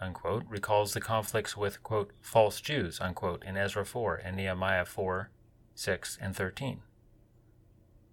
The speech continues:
The warning of a coming, quote,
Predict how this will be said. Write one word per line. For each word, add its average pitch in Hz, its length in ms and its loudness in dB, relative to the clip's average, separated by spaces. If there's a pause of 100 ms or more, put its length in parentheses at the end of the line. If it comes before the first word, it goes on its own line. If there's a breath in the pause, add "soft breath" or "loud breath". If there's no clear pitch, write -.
(540)
The 107 100 -4
warning 160 440 6
of 107 160 4
a 101 80 4
coming, 127 560 -2
quote, 107 320 0